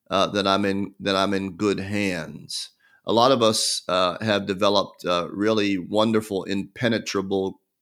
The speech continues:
armor in this life, uh, so that we can make it through all the, the slings and arrows, only to find out that the very thing that we've, uh, built up around ourselves has imprisoned us.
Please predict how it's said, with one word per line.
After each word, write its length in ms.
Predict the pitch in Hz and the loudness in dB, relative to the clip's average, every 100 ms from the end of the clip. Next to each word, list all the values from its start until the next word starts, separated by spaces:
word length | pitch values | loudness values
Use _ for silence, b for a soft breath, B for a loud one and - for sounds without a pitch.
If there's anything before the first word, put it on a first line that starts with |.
| _ | _
armor 520 | 98 104 101 87 - - | 2 2 0 -4 -8 -8
in 160 | 90 90 | -8 -6
this 200 | 85 - | -6 -4
life, 500 | 82 82 - - _ _ _ b b b b _ | -4 -6 -14 -20 _ _ _ b b b b _
uh, 500 | 92 95 95 90 90 | 4 6 6 2 -2
so 200 | - 110 | -2 0
that 120 | 101 | 0
we 100 | 101 | -2
can 220 | 101 101 98 | -2 -2 0
make 240 | 104 104 | 0 0
it 200 | 95 - | -8 -8
through 460 | 101 101 95 92 - | 0 2 2 0 2
all 320 | 98 104 104 | 2 4 2
the, 300 | 92 90 - _ - | 0 -4 -6 _ -10
the 80 | 98 | -6
slings 500 | - 107 101 98 87 | -2 -2 -2 -2 -2
and 80 | |
arrows, 680 | 92 107 104 92 92 90 - _ _ _ _ _ | 0 2 4 2 0 -4 -12 _ _ _ _ _
only 320 | 107 127 127 107 | 4 6 4 2
to 100 | 98 | 0
find 500 | - 113 110 107 107 | 2 2 4 4 4
out 300 | 110 104 78 | 4 4 2
that 140 | 98 | -6
the 80 | 98 | -6
very 340 | 95 104 104 | 0 2 2
thing 340 | 101 104 104 101 | 0 -2 -2 0
that 160 | 85 | -2
we've, 360 | 87 95 92 - _ _ | 0 -2 -2 -8 _ _
uh, 160 | 87 85 | -8 -6
built 500 | 82 87 107 104 104 | -8 -2 0 0 2
up 220 | 107 107 | 2 4
around 420 | 95 95 104 104 | 0 2 2 2
ourselves 840 | 95 90 95 87 87 87 87 - - - | 2 0 -2 -2 0 -2 -4 -8 -10 -8
has 200 | 95 92 | -6 -4
imprisoned 560 | 92 - 113 98 85 | -6 -2 0 0 -4
us. 400 | - - - - | -8 -12 -14 -14